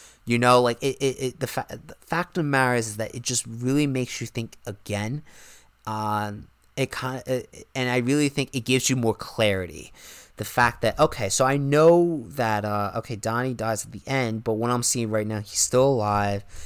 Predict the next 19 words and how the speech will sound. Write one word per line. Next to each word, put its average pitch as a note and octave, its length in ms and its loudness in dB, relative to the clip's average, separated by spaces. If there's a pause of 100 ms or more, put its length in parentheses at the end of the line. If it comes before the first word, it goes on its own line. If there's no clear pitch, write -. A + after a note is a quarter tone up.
(140)
and A2 100 -6
you're G#2 140 -2
just G#2 300 -8
basically B2+ 320 2
telling A2+ 400 -2
me G2 320 -4 (340)
that, G2+ 260 -2
uh, G2+ 300 4
in A#2 80 -4
a, A2+ 120 -2
in, A2 520 -6
in A#2 100 -8
another A#2+ 560 0 (140)
u-, B2+ 260 -2
universe, A#2 760 -4
he - 200 -10
act-, A2 280 -8
uh, A#2 140 -4 (120)
this - 240 -2